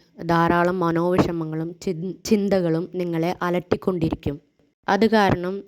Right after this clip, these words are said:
ഏ-, കുടുംബത്തിലായാലും ജോലി സ്ഥലത്തായാലും ഏത് വിഷയത്തിലായാലും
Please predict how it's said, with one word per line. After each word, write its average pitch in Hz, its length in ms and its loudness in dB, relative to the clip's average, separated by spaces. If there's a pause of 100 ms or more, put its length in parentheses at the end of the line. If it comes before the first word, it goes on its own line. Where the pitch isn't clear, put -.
(180)
ഏ-, 180 220 0
കുടുംബത്തിലായാലും 180 1200 -4
ജോലി 165 300 2
സ്ഥലത്തായാലും 165 960 -4
ഏത് 180 220 2
വിഷയത്തിലായാലും 175 920 0